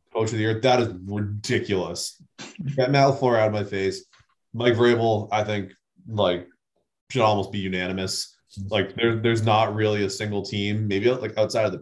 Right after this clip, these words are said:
Patriots, but it doesn't come across that way 'cause Bill's more reserved and his players play reserved. There's not a single team that plays more like their head coach.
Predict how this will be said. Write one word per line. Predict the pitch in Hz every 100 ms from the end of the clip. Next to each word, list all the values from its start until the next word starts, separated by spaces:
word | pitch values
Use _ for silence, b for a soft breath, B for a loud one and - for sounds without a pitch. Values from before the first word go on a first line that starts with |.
| -
Patriots, | 92 90 104 104 -
but | 87
it | 87
doesn't | 101 -
come | - 95
across | - 95 98 107
that | 110
way | 107 107
'cause | 104 95 - _ _ _ _ -
Bill's | 101 95 101
more | 101 98 92
reserved | 95 98 95 90 98 95
and | 92
his | 87
players | - 95 98 98
play | 107
reserved. | 104 104 107 113 110 - _ _ _ -
There's | 123 120
not | 113 117 113
a | 98
single | 110 98
team | 92 104 92
that | 87 -
plays | 95 90
more | 95 90
like | 85
their | 87
head | 87 85 85
coach. | 78 - -